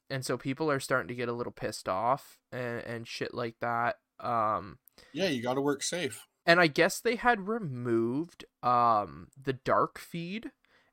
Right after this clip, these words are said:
Speaker 1: and re-edited it and then reposted it after it aired, 'cause I guess a lot of people were complaining about the, about Brody,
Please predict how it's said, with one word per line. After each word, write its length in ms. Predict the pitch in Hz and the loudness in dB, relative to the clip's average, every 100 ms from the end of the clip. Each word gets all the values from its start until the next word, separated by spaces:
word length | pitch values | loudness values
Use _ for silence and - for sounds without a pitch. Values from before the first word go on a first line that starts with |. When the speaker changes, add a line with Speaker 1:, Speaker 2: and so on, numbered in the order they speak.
| - | -4
Speaker 1:
and 240 | 143 123 | -2 0
re-edited 600 | 131 139 - 127 127 139 | 0 0 0 -2 0 4
it 220 | 170 - - | 4 2 -4
and 320 | 135 127 117 | -4 -4 -4
then 160 | 123 120 | -6 -4
reposted 640 | 120 120 - 110 - 156 | -4 -6 -4 -6 -4 -2
it 140 | 151 - | 0 0
after 360 | 120 117 - 123 | 2 2 2 -2
it 80 | - | -2
aired, 320 | 110 107 139 - | -2 0 0 -2
'cause 140 | 143 | -6
I 80 | 135 | -4
guess 220 | 123 120 | -2 -2
a 60 | 208 | -2
lot 240 | 175 120 | 2 0
of 60 | - | 0
people 240 | - 123 | -6 -6
were 140 | 135 120 | -4 -4
complaining 760 | - 101 - 120 117 117 117 - _ - _ - | -6 -14 -8 -6 -6 -6 -10 -16 _ -20 _ -4
about 580 | 127 131 120 113 98 _ | -2 0 0 0 -2 _
the, 640 | 127 131 117 113 110 101 - - | -10 -6 -6 -6 -6 -8 -10 -6
about 340 | 131 113 110 | -2 -2 -2
Brody, 720 | 123 - 127 123 123 120 110 | -8 -4 0 0 -2 -8 -10